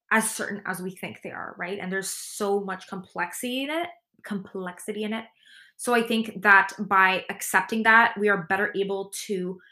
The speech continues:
articulate our opinions, to think the right way, to reconsider our thinking, and also just to communicate with other people and they will listen to our opinions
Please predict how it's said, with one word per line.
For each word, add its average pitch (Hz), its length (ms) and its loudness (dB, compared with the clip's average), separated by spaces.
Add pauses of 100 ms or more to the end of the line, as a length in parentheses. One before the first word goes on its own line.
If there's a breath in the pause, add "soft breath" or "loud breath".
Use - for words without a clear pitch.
(140 loud breath)
articulate 233 400 -6
our 233 100 2
opinions, 208 640 -4 (100)
to 180 360 -4 (260)
think 208 240 -2
the 196 120 -2
right 190 340 -2
way, 247 340 8
to 214 140 -6
reconsider 247 840 2 (280 loud breath)
our 220 120 4
thinking, 208 680 -2 (180 soft breath)
and 226 180 0
also 269 480 0
just 214 340 -2
to 233 120 -4
communicate 202 500 -6
with 202 180 -8
other 196 160 -2
people 180 560 -8
and 185 260 -4 (440 soft breath)
they 220 240 8
will 233 220 2
listen 208 360 -2
to - 180 -6 (180)
our 202 260 6
opinions 180 680 -6